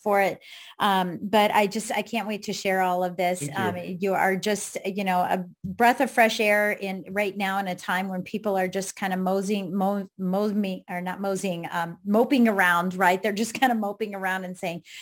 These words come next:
Speaker 1: "I don't know what else to do." These are not ad-, additional things that they can be doing right now to make a difference in their business, not only today, but in the future. So I am so blessed that I had the opportunity to thank, um, to,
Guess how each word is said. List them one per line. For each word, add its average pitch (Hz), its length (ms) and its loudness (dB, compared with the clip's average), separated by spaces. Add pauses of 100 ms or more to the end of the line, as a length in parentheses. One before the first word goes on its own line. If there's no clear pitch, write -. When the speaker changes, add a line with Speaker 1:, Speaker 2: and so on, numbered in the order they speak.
(180)
Speaker 1:
"I 196 80 2
don't 254 120 8
know 240 100 6
what 233 120 6
else 220 300 4
to 214 80 -4
do." 202 320 0 (320)
These 226 200 2
are 226 120 6
not 208 400 2
ad-, - 220 -8 (140)
additional 277 580 -2
things 294 260 2
that 214 140 -2
they 202 120 -4
can 214 140 -4
be 202 120 -4
doing 190 380 -2
right 202 320 2
now 196 360 0
to 180 180 -10
make 180 160 -6
a 185 40 -8
difference 190 340 -4
in 180 80 -4
their 175 100 -6
business, 170 360 -4
not 185 140 0
only 180 220 -4
today, 180 320 -2
but 185 160 -4
in 175 120 -6
the 165 60 -6
future. 165 400 -10
So 165 300 -4 (500)
I 196 120 -2
am 190 180 -2
so 208 300 0
blessed 190 320 2
that 185 100 0
I 175 40 2
had 180 200 -2
the 175 100 0
opportunity 175 520 -6
to 165 60 -18
thank, 160 320 -6
um, 170 260 -6
to, 175 440 -2